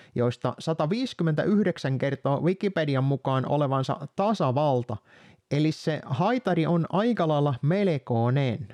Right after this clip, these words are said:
Noin puolet maista kertoo olevansa myös demokraattisia, mikä kuulostaa todella oikealta asialta, esimerkiksi se, että Pohjois-Koreahan on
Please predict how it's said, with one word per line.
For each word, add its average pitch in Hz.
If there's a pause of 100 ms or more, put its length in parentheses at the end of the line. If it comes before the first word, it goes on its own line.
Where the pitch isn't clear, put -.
(340)
Noin 170
puolet 233
maista 156
kertoo 143
olevansa 151
myös 147 (180)
demokraattisia, 120 (580)
mikä 147
kuulostaa 156 (200)
todella 185
oikealta 156
asialta, 151
esimerkiksi 147
se, 156
että 143 (120)
Pohjois-Koreahan 160
on 151